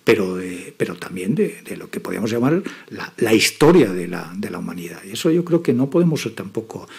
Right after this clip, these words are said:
eh, desconocerlo. Igual que tenemos que, eh, admitir que cada generación interpreta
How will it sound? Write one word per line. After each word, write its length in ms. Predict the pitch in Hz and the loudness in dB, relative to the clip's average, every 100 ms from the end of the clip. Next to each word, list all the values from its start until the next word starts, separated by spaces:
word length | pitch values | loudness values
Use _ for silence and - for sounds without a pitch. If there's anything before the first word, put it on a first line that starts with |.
| - - | -20 -18
eh, 320 | - 90 90 | -16 -12 -12
desconocerlo. 760 | 90 101 - 82 76 143 - - - - | -8 -8 -6 -6 -2 -2 0 -2 -6 4
Igual 260 | 135 233 | 8 8
que 100 | - | 8
tenemos 300 | 220 208 175 | 8 8 8
que, 280 | - 131 117 | 6 6 6
eh, 340 | - 120 113 104 110 | 2 -2 0 -4 -4
admitir 840 | 123 104 117 110 104 185 160 - - - - | -4 -2 -2 -2 0 2 0 -2 -12 -20 -8
que 120 | 110 | -4
cada 200 | - 117 | -2 -2
generación 600 | 107 117 107 95 - 165 | -2 -2 -4 -2 4 6
interpreta 800 | 175 131 104 131 151 - 127 - | 6 2 2 6 6 4 -4 -6